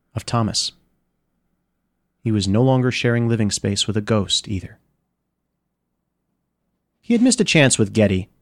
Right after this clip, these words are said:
but there would be other chances with other men. And even if there were no more chances to be had, all Meyer needed were his spells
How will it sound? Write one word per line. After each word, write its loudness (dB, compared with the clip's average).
but -4
there 4
would 2
be 2
other 2
chances -2
with -2
other 0
men. -2
And 4
even 4
if 0
there 0
were 2
no 2
more 2
chances -2
to -6
be 0
had, 2
all 6
Meyer 4
needed 4
were 2
his -2
spells 0